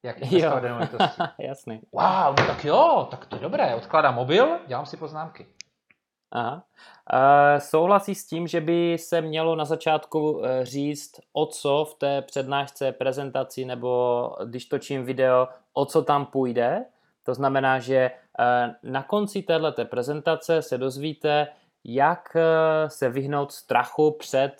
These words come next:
Speaker 2: tím, když budete mluvit před ostatními lidmi.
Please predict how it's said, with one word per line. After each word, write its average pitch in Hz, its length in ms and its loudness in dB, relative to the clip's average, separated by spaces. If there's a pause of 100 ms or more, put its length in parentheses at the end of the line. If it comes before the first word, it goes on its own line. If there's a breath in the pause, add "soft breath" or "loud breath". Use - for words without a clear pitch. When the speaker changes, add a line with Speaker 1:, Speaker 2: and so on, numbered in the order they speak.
(100)
Speaker 2:
tím, 139 260 -8
když 120 160 -8
budete 131 380 -4
mluvit 123 360 -6
před - 220 -8
ostatními 120 680 -4
lidmi. 110 440 -6